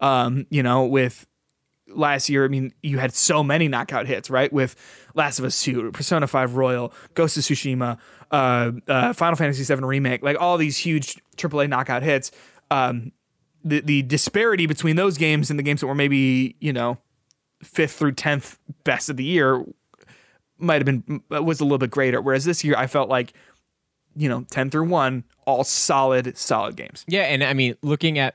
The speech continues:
Speaker 2: at, uh, uh, Me-, Metacritic, or not, not Metacritic, How Long to Beat, uh, average rating of seventy-five percent, I might bump that up
Speaker 1: That's
Speaker 2: to an
Speaker 1: fair.
Speaker 2: eighty.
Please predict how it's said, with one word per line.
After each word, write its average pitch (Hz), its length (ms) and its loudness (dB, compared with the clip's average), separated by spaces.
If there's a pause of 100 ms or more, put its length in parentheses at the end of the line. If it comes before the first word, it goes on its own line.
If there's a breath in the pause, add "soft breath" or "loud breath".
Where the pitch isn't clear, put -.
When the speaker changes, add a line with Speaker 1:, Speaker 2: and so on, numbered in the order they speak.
Speaker 2:
at, 117 260 0
uh, 104 320 2 (140)
uh, 98 400 0
Me-, 123 300 -4
Metacritic, 131 640 -2
or 104 100 0
not, 98 280 -4
not 104 140 -4
Metacritic, 92 340 -4
How 131 140 -2
Long 135 160 0
to 113 80 2
Beat, 147 320 -2
uh, 110 200 -2
average 120 260 -2
rating 127 240 0
of 95 80 -4
seventy-five 127 480 -2
percent, 156 400 -2 (440 soft breath)
I 466 40 -6
might 220 280 -2
bump 143 200 -2
that 127 160 0
up 131 60 4
Speaker 1:
That's 139 120 0
Speaker 2:
to 139 80 2
an 339 60 4
Speaker 1:
fair. 359 80 2
Speaker 2:
eighty. 156 220 0